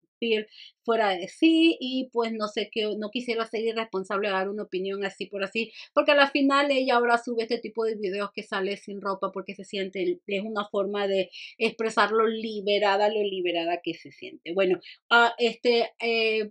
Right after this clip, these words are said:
noticia de Balenciaga, ya dice que Balenciaga puso, este, lo que es el, el, la demanda, la denuncia por veinticinco millones de dólares para la compañía productora, ¿no?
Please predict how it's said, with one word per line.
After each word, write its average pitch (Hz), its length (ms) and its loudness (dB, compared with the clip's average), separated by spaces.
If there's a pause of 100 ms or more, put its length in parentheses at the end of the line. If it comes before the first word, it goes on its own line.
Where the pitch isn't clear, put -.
(100)
noticia 240 480 -4
de 285 140 4
Balenciaga, 233 1000 0
ya 214 540 2 (160)
dice 226 280 -6
que 247 100 0
Balenciaga 202 760 -2 (300)
puso, 277 540 0
este, 226 560 -2
lo 208 240 -4
que 202 340 -2
es 214 200 -8
el, 190 580 -4
el, 196 180 -8
la 196 120 -2
demanda, 214 440 0
la 196 140 2
denuncia 247 560 -4 (240)
por 254 320 6
veinticinco 262 960 -2
millones 220 520 0
de 214 100 2
dólares 214 440 -2
para 208 220 0
la 226 160 2
compañía 196 640 -2
productora, 160 760 -6
¿no? 208 280 -2